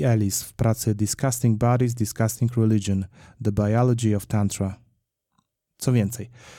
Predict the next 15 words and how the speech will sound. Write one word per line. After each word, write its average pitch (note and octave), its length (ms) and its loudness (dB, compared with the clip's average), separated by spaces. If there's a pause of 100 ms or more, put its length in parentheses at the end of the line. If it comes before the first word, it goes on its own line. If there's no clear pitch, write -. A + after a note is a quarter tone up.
(140)
trafiłem G#2+ 360 -2
tam G#2 160 0
na G#2 120 2
opis - 240 -4
rytuału, A#2 580 2
który G#2+ 420 0
wymagał A2 420 2
od A2+ 100 -2
praktyków A#2 520 -2
tantry A#2+ 380 2
wręcz A#2+ 340 2
wyszukiwania B2 760 0
do A2 120 0
celów A2+ 360 0
rytualnych A#2 600 2